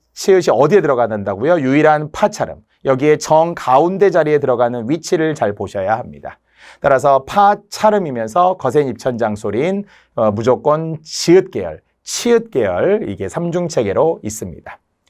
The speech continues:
여린 입천장 소리의 이응이 나라 마음이 여기에, 그리고 기역 계열의 삼중 체계.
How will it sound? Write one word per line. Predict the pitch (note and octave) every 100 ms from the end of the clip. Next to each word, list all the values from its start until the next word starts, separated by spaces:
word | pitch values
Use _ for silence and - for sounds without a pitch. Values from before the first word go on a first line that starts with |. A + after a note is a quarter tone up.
| _ - - F3+
여린 | G#3 G#3
입천장 | D#3 F#3+ F3 F3
소리의 | D#3 D#3+ D#3 D#3+
이응이 | D#3 F#3 F3+ F3+ F3+
나라 | D3+ E3 F3+
마음이 | D#3+ C3+ B2+
여기에, | A#2+ F#2 F#2+ F2+ A#2 G3+
그리고 | D#3+ B2+ B2
기역 | A#2+ - E3 F3+ -
계열의 | E3 D3 C#3+
삼중 | C#3+ C3 A2 G#2+
체계. | - -